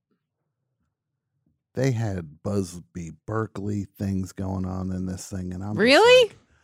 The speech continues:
Speaker 1: and there was blood. And
Speaker 2: No.
Speaker 1: Yeah. And then, uh, they got, I said from the second we sat down in that theater, I was like, "This is not all that it seems." And I turned to the audience and I said,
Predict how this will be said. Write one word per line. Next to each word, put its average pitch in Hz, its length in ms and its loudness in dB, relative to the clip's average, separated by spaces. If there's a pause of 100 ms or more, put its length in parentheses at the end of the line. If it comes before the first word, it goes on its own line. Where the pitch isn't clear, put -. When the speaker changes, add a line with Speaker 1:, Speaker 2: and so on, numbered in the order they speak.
(460)
Speaker 1:
and 101 200 -2
there 95 140 2
was 80 200 -6 (140)
blood. 98 640 -6 (720)
And 170 140 -4
Speaker 2:
No. 156 560 0 (760)
Speaker 1:
Yeah. 92 400 -8 (500)
And 98 200 -8
then, 87 240 -8
uh, 80 240 -14
they 90 140 -14
got, - 340 -14 (2250)
I 143 180 6
said 113 260 4
from 98 160 2
the 87 80 -2
second 98 340 2
we 92 120 -2
sat 90 300 2
down 90 240 2
in 85 100 -2
that 82 180 -6
theater, 80 240 0
I 80 80 -2
was 85 140 -4
like, 85 200 -4
"This 107 220 0
is 107 160 2
not 110 240 6
all 98 300 6
that 90 140 0
it 85 160 -2
seems." 78 760 -8
And 90 120 -2
I 85 80 -2
turned 98 400 0
to 90 80 -2
the 85 120 0
audience 87 520 2
and 85 120 -2
I 82 80 -4
said, 80 400 -4